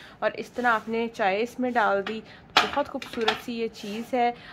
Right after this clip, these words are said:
और जिन लोगों को इस तरह की चीज़ें बहुत पसंद होती हैं उनको तो फिर पता है ये बहुत classy चीज़ है और आप लोगों को इंतहाई reasonable price पे मिल रही है। Shop करने के हमारे मैं आपको तरीका बता देती हूँ।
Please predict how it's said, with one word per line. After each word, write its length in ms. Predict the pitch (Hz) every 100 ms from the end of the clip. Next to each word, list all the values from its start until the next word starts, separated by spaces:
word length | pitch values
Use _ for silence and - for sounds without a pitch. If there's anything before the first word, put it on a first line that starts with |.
| -
और 520 | - 196 190 196 202
जिन 220 | 196 214 220
लोगों 120 | 214
को 100 | 226
इस 120 | 214
तरह 140 | 220
की 120 | 214 214
चीज़ें 300 | 208 208 190
बहुत 300 | 190 226 233
पसंद 300 | 247 233 220
होती 240 | 208 214
हैं 100 | 214
उनको 200 | 208 208
तो 160 | 202 208
फिर 180 | 208 202
पता 300 | 196 190 220
है 120 | 262 - - - 202
ये 60 |
बहुत 380 | 196 202 214 254
classy 520 | - 240 190 190 269
चीज़ 340 | 269 262 262 277
है 120 | 294
और 220 | - 214
आप 260 | - 208 202
लोगों 180 | 214 214
को 100 | 226
इंतहाई 440 | 214 214 208 269
reasonable 480 | 254 202 208 202 202
price 320 | 208 214 208
पे 100 | 226
मिल 180 | 233 233
रही 140 | 226
है। 100 | 254
Shop 320 | 269 233 208 220
करने 260 | 277 277
के 120 | 277
हमारे 300 | 285 269 247
मैं 100 | 247
आपको 240 | 240 233 240 -
तरीका 300 | 220 196 214
बता 320 | 226 233 220
देती 240 | 214 220
हूँ। 100 | 262